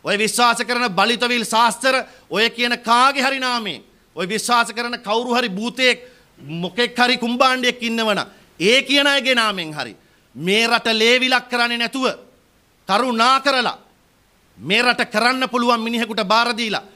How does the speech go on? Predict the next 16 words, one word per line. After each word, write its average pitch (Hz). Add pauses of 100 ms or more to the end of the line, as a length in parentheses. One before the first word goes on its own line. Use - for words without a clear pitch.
(180)
මේ 185
රටේ 233
මිනිස්සුන්ට 233
කන්න 247
බොන්න 247
පුළුවන් 240
පරිසරය 247
නිර්මාණය 233
කරන්න 220 (220)
ඉඩ 208 (100)
දීලා, 226 (460)
තොලොංචි 247
වෙලා 233
පළ 247
කියන 240 (580)
පළවෙනි 254